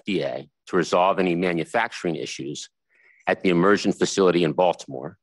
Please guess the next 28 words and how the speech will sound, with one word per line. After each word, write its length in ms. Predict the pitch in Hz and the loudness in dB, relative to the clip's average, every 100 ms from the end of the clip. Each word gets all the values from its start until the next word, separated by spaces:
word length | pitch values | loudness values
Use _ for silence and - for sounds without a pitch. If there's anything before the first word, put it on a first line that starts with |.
| _ _ _ _ _ _ | _ _ _ _ _ _
and 120 | - 87 | -4 -2
to 100 | 98 | -2
secure 600 | 104 - - 117 90 - | -2 -4 0 4 4 2
F 200 | 82 - | -2 0
D 200 | 87 82 | 2 2
A 80 | 69 | 2
authorization. 760 | 69 73 67 76 65 - - _ _ _ _ _ _ _ _ _ _ _ _ _ _ _ _ | 0 -4 -6 -4 -6 -8 -18 _ _ _ _ _ _ _ _ _ _ _ _ _ _ _ _
Johnson 340 | 107 110 - 135 | 0 0 2 2
and 100 | 120 | 4
Johnson 420 | 98 87 - 95 | 2 0 0 -2
is 160 | 73 87 | -2 -4
installing 440 | 85 101 92 92 | -2 2 2 2
a 100 | 82 | 0
new 260 | 85 98 117 | 0 0 0
senior 360 | - 110 104 | 0 0 2
leadership 480 | 92 90 87 - - | 0 0 -2 -4 -8
team 240 | - 78 69 | -6 -4 -2
to 100 | - | -2
oversee 440 | 85 80 - 87 - | -2 -2 -4 -4 2
all 220 | 98 110 | 4 4
aspects 540 | 98 - - 95 - | 2 0 0 -2 -2
of 120 | 78 | -10
production 480 | - 80 90 - 104 | -6 -4 -4 -4 -4
and 180 | 85 82 | -4 -2
manufacturing 680 | 85 85 - 85 80 - 80 | 0 0 2 2 0 -4 -6
at 80 | - | -6
the 60 | 71 | -12
facility. 580 | - - 76 62 - | -8 -2 -2 -2 -12